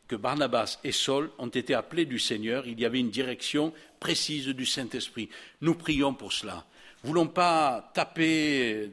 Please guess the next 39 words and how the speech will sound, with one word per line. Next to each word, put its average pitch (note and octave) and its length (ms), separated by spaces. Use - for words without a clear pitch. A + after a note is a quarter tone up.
euh, A2 440
en C3+ 120
l'air, C#3+ 440
nous C#3 120
ne D3 80
voulons C#3+ 300
pas D3+ 160
courir D3 420
comme C#3 200
à C3+ 40
l'aventure, C#3+ 800
mais C#3+ 180
nous D#3 120
voulons D3+ 640
être D3 560
sensibles D3 840
à C#3 100
la C3+ 120
voix B2+ 500
du C3 360
Saint-Esprit, B2+ 840
à A#2+ 40
la A2 120
direction C#3 640
de A2 180
Dieu. C3+ 420
Dieu D3+ 200
parle, D#3 440
et B2+ 40
quand D#3+ 280
il D3 120
parle, D#3 580
eh B2+ 100
bien, C#3 520
il C#3 220
y D3 100
a C#3 360
des B2+ 160
choses B2+ 720